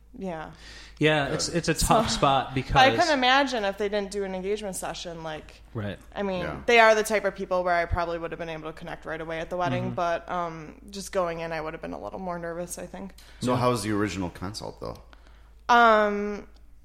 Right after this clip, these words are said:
Speaker 3: Do, do you
Speaker 1: so,
Speaker 3: remember?
Speaker 1: yeah, for them, I didn't even meet with them, and I
Speaker 3: You
Speaker 1: should
Speaker 3: didn't?
Speaker 1: have.
Speaker 3: Okay,
Speaker 1: Yeah, this
Speaker 3: okay.
Speaker 1: was, like, years ago.
Speaker 3: Okay.
Speaker 1: <laughs> They booked, like, pretty early,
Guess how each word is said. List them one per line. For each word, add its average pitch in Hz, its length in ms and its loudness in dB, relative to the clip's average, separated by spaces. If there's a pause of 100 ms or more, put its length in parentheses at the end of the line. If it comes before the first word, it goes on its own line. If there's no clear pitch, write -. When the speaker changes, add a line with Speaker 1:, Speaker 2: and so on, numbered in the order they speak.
(360)
Speaker 3:
Do, 90 100 -8
do - 140 -10
you 226 60 -12
Speaker 1:
so, - 200 8
Speaker 3:
remember? 269 360 10
Speaker 1:
yeah, 277 360 8
for 247 160 -2
them, 254 340 6
I 226 160 6
didn't 254 180 2
even 220 540 0
meet 220 140 2
with - 160 -4
them, 180 220 0
and 175 80 -4
I 175 40 -2
Speaker 3:
You 185 60 -2
Speaker 1:
should 202 140 0
Speaker 3:
didn't? 170 140 4
Speaker 1:
have. 160 160 2
Speaker 3:
Okay, 208 140 2
Speaker 1:
Yeah, 190 200 8
this 208 160 2
Speaker 3:
okay. 233 100 2
Speaker 1:
was, 185 160 4
like, 220 280 4
years 214 380 4
ago. 202 240 0
Speaker 3:
Okay. 104 240 2 (100)
Speaker 1:
<laughs> - 80 -10
They 269 180 10
booked, 285 360 4
like, 214 220 4
pretty 233 240 -2
early, 185 380 4